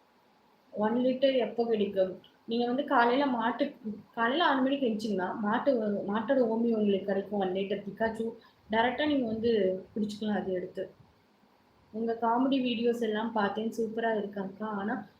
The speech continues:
அதுல காமெடி தான் எங்கன்னு தெரியல அக்கா. அப்படியா மதன்? ம். Your name? யூ எஸ் as name. My name is Afrin. I am Rath. I am Rath. My name is Afrin.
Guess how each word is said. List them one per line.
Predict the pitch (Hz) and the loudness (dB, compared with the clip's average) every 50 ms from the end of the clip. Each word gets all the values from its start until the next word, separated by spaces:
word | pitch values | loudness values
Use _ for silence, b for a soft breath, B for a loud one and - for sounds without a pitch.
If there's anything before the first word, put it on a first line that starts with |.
| _ | _
அதுல | - 196 196 202 233 240 | -4 -2 0 2 0 0
காமெடி | 226 - 220 208 208 226 240 247 247 240 208 | -2 -2 -2 -2 0 0 0 2 2 2 0
தான் | 214 220 233 - - | 0 -2 -2 -4 -6
எங்கன்னு | - 190 196 196 202 208 208 220 214 214 202 185 - - | -6 -4 -4 -2 0 0 0 0 0 -2 -2 -4 -2 -4
தெரியல | 190 180 180 180 180 175 180 | -4 -2 0 0 0 0 -2
அக்கா. | 175 175 - - 180 175 180 - - - _ _ - _ _ | -4 -6 -6 -8 -8 -8 -8 -10 -14 -18 _ _ -20 _ _
அப்படியா | _ 208 214 220 - 269 254 262 240 226 214 208 190 | _ -2 -2 -2 0 2 2 4 4 4 4 4 2
மதன்? | 190 202 214 262 330 370 330 - - | 2 2 0 -2 -2 -4 -6 -6 -4
ம். | 240 233 214 202 185 180 - - - - - - - _ _ _ - - - - - - - _ _ | -2 0 0 0 -2 -2 -6 -10 -14 -20 -20 -20 -20 _ _ _ -20 -20 -20 -20 -20 -20 -20 _ _
Your | 214 233 240 247 | 0 2 2 4
name? | 247 247 254 277 311 330 359 349 - - - - - - 208 | 4 4 4 4 2 2 0 -2 -8 -14 -18 -18 -16 -6 -2
யூ | 220 247 269 277 | 2 6 8 8
எஸ் | 277 277 - - - 233 220 226 214 208 - | 8 6 2 -6 -10 -8 -8 -8 -8 -8 -6
as | 202 196 208 - - 240 | -6 -6 -6 -6 -6 -4
name. | 226 208 196 - - - - - - - - - - - | -2 -2 -2 -4 -6 -12 -18 -20 -20 -20 -20 -20 -20 -8
My | - 214 226 233 240 | -4 0 2 2 2
name | 254 262 262 262 254 | 4 4 2 2 0
is | 254 | 2
Afrin. | - 220 202 208 - - 208 214 214 208 - - - - _ _ _ _ _ _ _ _ _ - - - _ - - - - - _ _ _ _ _ - _ _ _ _ _ _ _ _ _ _ _ | 0 0 0 0 -2 -2 -2 -2 -2 -2 -6 -14 -20 -20 _ _ _ _ _ _ _ _ _ -20 -20 -20 _ -20 -20 -20 -20 -20 _ _ _ _ _ -20 _ _ _ _ _ _ _ _ _ _ _
I | - 190 190 | -10 -6 -4
am | 208 214 233 240 247 240 | -4 -4 -4 -4 -4 -2
Rath. | 226 202 185 - - - - - - - | -2 -2 -4 -4 -8 -14 -18 -18 -16 -10
I | 185 196 214 | -6 -4 -2
am | 233 254 247 | 0 0 0
Rath. | 254 226 - - | 0 -2 -2 -6
My | - 208 208 202 202 | -6 -2 -2 0 0
name | 202 208 226 233 226 | 0 -2 -2 -2 -4
is | 220 - | -4 -4
Afrin. | 202 180 - - - 196 196 196 | -6 -6 -6 -6 -6 -6 -6 -6